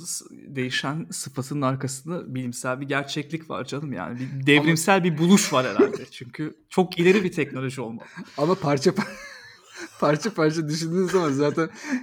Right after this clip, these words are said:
Speaker 2: hani hepsi bilimin bir eseri ya sonuçta. O yüzden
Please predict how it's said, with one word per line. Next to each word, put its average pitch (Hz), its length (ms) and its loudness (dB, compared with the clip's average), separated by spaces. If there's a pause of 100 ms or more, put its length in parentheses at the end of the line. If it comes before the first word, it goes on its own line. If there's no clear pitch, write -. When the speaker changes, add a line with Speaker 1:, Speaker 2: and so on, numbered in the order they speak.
(140)
Speaker 2:
hani 139 260 0 (380)
hepsi 156 320 -2
bilimin 151 420 2
bir 147 300 0 (480)
eseri 147 340 2
ya 139 240 6
sonuçta. 131 520 0 (1300)
O 123 160 -2
yüzden 147 460 -4